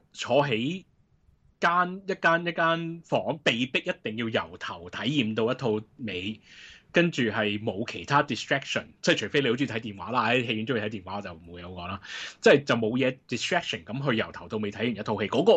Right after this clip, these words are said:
experience 我鍾意嘅，但係我唔一定鍾意去戲，喺香港去戲院嗰個，個，個體驗咯。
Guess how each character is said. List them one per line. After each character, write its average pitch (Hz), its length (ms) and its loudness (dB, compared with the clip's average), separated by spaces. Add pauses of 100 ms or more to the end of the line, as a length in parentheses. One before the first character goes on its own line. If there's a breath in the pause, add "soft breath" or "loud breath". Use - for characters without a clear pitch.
experience 123 440 0
我 110 80 0
鍾 127 160 0
意 104 140 -4
嘅， 98 80 -4
但 127 140 4
係 113 60 -2
我 143 100 6
唔 131 60 -2
一 104 140 -6
定 120 200 -4
鍾 151 260 -2
意 120 140 0
去 113 160 -2
戲， 127 240 0
喺 127 280 -4
香 180 360 4
港 135 280 -2
去 120 140 -2
戲 104 200 -6
院 107 120 -4
嗰 117 100 -6
個， 101 420 -8
個， - 0 - (160)
個 104 60 -8
體 95 440 -10
驗 80 60 -12
咯。 - 140 -12